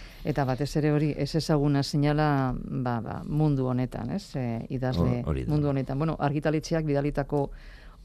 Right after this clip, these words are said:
Speaker 1: oharrean irakurritakoa dugu hau, e, teologia ikasketak, itzultzaile, irakasle eta hizkuntza teknikari gisa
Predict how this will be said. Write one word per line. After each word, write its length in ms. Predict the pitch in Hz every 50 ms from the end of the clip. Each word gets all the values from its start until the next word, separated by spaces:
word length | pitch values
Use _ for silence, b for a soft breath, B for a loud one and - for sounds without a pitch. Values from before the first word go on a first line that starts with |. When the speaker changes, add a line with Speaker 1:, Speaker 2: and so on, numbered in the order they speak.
| -
Speaker 1:
oharrean 560 | - 147 143 147 147 151 147 147 147 151 151
irakurritakoa 680 | 147 143 139 135 - 143 123 139 - 127 123 - 123 123
dugu 220 | 127 127 127 143
hau, 200 | 156 156 135 - -
e, 200 | - 139 127 123 123 - -
teologia 600 | 147 143 143 139 135 135 139 139 139 135 131 127
ikasketak, 720 | 127 - - 131 - - - 131 - 165 202 254 - - - - b b b b b b b b b b -
itzultzaile, 1000 | - 156 143 - - 160 156 135 - 156 131 127 135 139 156 196 220 240 247 - -
irakasle 720 | 151 139 151 151 - - 135 131 - 170 202 240 254 -
eta 600 | - - 151 147 131 - - 180 190 226 233 233 - - -
hizkuntza 760 | - 151 147 139 - - - - 202 202 202 202 - 220 208
teknikari 580 | 208 - 160 139 156 156 170 160 170 160 165 160
gisa 480 | 147 147 143 - - 190 185 208 233